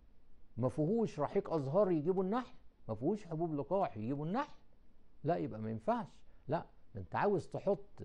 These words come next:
ال-، المنحل بتاعك في مكان بتبقى عارف انت الفرزة اللي انت هتجيبها فرزة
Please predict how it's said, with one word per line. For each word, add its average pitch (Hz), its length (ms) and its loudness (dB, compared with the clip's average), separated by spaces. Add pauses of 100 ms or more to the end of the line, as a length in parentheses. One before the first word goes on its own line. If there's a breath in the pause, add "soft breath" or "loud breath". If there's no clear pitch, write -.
(520 soft breath)
ال-، 101 600 -4
المنحل 147 540 0
بتاعك 220 520 0
في 156 180 2
مكان 214 540 2 (680)
بتبقى 135 440 2
عارف 233 440 10
انت 214 200 4
الفرزة 165 540 4
اللي 156 180 8
انت 214 160 4
هتجيبها 175 420 4
فرزة 175 300 2